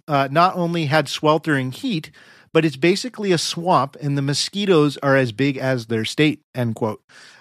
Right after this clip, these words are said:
Uh, Leland, I'd love to hear more about that if you get a chance, if that was something you were able to attend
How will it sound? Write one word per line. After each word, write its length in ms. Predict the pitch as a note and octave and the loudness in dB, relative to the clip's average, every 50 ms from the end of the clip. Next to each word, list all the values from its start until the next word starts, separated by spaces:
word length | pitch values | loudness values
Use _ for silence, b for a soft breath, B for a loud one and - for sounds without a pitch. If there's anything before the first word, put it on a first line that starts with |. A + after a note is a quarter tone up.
| B | B
Uh, 220 | B B2 B2+ B2+ C3 | B -2 -2 0 0
Leland, 380 | C#3+ D3 E3 F#3+ G#3 F3+ C#3+ C3 | 0 2 2 4 4 2 2 2
I'd 140 | B2+ B2 | 0 0
love 260 | B2 B2+ C#3 D3+ D3 D3 | 2 2 2 2 2 2
to 60 | D3+ | 2
hear 160 | C#3+ C#3 C#3+ | 2 4 4
more 180 | C#3+ C#3 C#3 C3+ | 2 4 4 2
about 380 | C3+ B2+ B2+ C3+ C#3 D3 - - | 4 4 4 4 4 4 2 0
that 240 | C#3+ C3+ C3 B2+ | 2 2 4 4
if 140 | B2 A#2+ - | 2 0 -2
you 80 | B2 A2+ | -4 -2
get 160 | A#2+ C3+ B2+ | 0 0 0
a 40 | B2 | 0
chance, 440 | - - - C#3 C#3+ C#3+ C#3+ - - | -2 0 0 2 2 2 2 0 -2
if 160 | B2+ - _ | -4 -4 _
that 180 | - B2 A#2+ | -2 0 0
was 140 | A#2+ A#2+ - | 0 0 -2
something 320 | - C3+ B2 - B2+ A#2+ B2 | -4 -6 -6 -4 -2 -2 0
you 120 | A#2+ A#2+ | 0 0
were 120 | A#2 A#2 | 0 0
able 240 | A#2 B2 A2 A#2 A#2 | 0 0 0 -2 -6
to 240 | - - B2 A#2+ A#2 | -6 -4 -4 -4 -4
attend 500 | G2+ A#2+ - - B2+ C3 C3+ C3 C3 B2+ | -4 -8 -6 -2 -2 -2 -2 -2 -4 -8